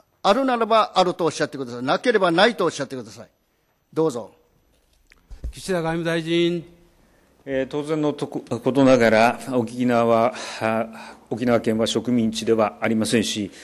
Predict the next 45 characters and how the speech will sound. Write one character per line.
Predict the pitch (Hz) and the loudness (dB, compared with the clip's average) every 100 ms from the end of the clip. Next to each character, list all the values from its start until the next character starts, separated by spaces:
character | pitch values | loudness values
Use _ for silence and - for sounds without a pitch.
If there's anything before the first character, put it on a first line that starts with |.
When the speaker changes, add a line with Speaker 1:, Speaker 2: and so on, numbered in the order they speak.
| - - - | -20 -20 -6
Speaker 3:
え | - | 6
ー、 | 120 113 | 8 8
沖 | 120 | 4
縄 | 120 117 113 113 117 | 4 4 4 4 0
県 | - 120 110 104 | -2 0 2 0
民 | 104 101 101 | -2 -2 0
は、 | 123 113 - - _ - | 0 0 -6 -20 _ 0
県 | 131 | 2
民 | 117 | 4
の | 113 | 2
皆 | 127 | 2
様 | 123 127 | 2 2
方 | 113 101 98 | 2 0 -4
は、 | 85 - _ - | -4 -10 _ -4
え | 110 | 0
ー、 | 104 | 2
日 | 113 | 2
本 | 113 123 113 | 2 4 4
国 | 110 113 101 | 0 -4 -2
民 | 92 87 | -4 -2
で | 104 107 | -2 -2
い | 113 | -4
ら | |
っ | 98 | -4
し | - | -4
ゃ | |
い | |
ま | 85 | -8
す。 | 87 - - - - - | -8 -10 -16 -20 -20 0
え | 120 120 120 117 117 113 113 | 6 8 8 6 6 4 0
ー、 | - - | -4 -6
今 | 139 | 0
後 | 123 | 0
と | 127 | 0
も | 120 127 131 - | 2 2 0 -8
沖 | 131 117 | -6 -2
縄 | 110 | -2
県 | - 107 | -2 -4
民 | 104 | -4
の | 104 | -4
皆 | 107 110 | -4 -4
様 | 113 113 | -4 -4
方 | 104 101 | -4 -6
の | 98 | -8
声、 | 95 113 92 | 0 0 0